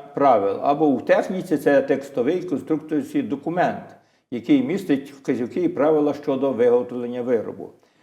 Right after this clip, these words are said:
А методичка — це скорочена назва ме-, навчально-методичного посібника, який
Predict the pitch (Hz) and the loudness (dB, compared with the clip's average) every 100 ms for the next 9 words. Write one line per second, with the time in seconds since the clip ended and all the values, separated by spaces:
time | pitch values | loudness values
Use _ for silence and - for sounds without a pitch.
0 | _ - 139 135 147 180 240 262 - - | _ -2 0 0 -2 2 2 2 2 0
1 | - 202 202 190 - - 185 185 180 202 | 2 0 2 0 -2 -4 0 2 2 0
2 | 196 180 160 160 135 156 165 151 143 135 | -2 -2 2 2 2 2 2 0 -2 -4
3 | 135 147 156 156 151 151 151 - - - | -4 -2 0 0 0 -2 -4 -14 -14 -2
4 | 135 135 123 143 139 139 131 - 131 - | -2 0 0 0 -2 -4 -6 -6 -8 -6
5 | 113 117 120 - 190 202 143 - 151 143 | -8 -8 0 4 4 2 0 4 6 6
6 | - | 2